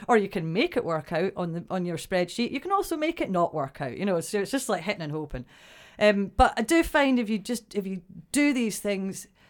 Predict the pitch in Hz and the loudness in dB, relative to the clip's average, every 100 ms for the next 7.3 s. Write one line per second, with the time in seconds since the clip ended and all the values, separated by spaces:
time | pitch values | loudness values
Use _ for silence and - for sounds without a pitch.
0 | _ _ _ - 190 - 175 - - 185 | _ _ _ -2 -2 -2 -6 -6 -8 -10
1 | 170 240 233 196 202 - - 180 - 196 | 2 6 6 6 4 2 0 -2 -2 -2
2 | 190 175 185 185 - 190 185 - 190 - | 0 2 2 0 0 -2 -2 -4 -10 -8
3 | 202 - 285 277 - 226 247 233 175 - | -8 2 2 2 -2 -2 0 0 0 -4
4 | - - 269 208 170 - 202 196 185 175 | -10 0 2 2 -2 -2 4 6 6 4
5 | 185 185 - - 233 233 - 220 269 254 | 0 0 0 2 2 2 4 8 10 10
6 | 262 - 226 226 226 233 208 214 208 202 | 6 4 0 2 0 4 4 4 0 -2
7 | 208 208 | -2 -2